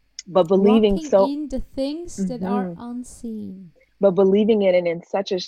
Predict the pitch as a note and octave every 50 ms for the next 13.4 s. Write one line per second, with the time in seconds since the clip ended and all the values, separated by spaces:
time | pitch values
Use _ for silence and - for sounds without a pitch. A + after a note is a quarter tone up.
0 | - _ - F3+ F3+ F3 E3+ E3 - - - A#3 A3+ G#3+ - - F#3+ F3+ E3 D#3+
1 | D#3 D3+ C#3+ D3+ E3 - - - - - - G#3+ A3+ A#3+ A#3 G#3 F#3+ - _ _
2 | _ _ _ _ _ _ _ - F3 F#3 F3+ - F#3+ F#3+ - A3 A3 A3+ A3+ G#3
3 | G3+ - - G#3+ F#3+ F3 D#3+ D#3+ - - - F#3+ G#3 - G#3+ G3+ F#3 F#3 - _
4 | - - E3 D#3 D#3+ F3+ F#3+ _ _ _ _ _ _ _ _ _ _ - G4+ -
5 | - A4 G3 D#3 F3+ F#3 G#3+ A3 A#3 A3+ G#3+ F#3+ C#3 F#3 G3+ F#3+ E3+ B3 C4 A#3+
6 | G3+ A#3 C4+ A3 G#3+ G3 G3 F#3 F3+ G3 - _ _ - F3 F3 F3 F3 E3+ D#3+
7 | E3 C#3 C#3 D#3 D#3 D#3+ F3 F3+ F3 F#3 G3 G3+ G3 F#3 F3 F3 E3+ F3 G3+ -
8 | - A3 G3+ F#3+ F3+ F3+ - - F3+ F#3+ F#3 F#3 - F3 F3 - - F#3 E3+ F#3
9 | E3+ F3 - G#3 F#3 F#3 F#3 F3+ F#3 _ - - G#3+ F#3 E3 C3+ - _ _ _
10 | _ _ _ _ - G3+ G3 G3 F#3+ F#3+ - _ - F#3+ G3 G3+ F#3 F#3+ E3+ E3+
11 | E3+ - - _ _ _ _ _ _ _ _ _ _ _ _ _ _ _ - -
12 | G3 - - - A3 G#3 F#3+ - - - - F#3 F3 - - - - G3+ G#3 A3+
13 | A3+ G#3 F3+ D#3+ D#3+ D#3+ D#3+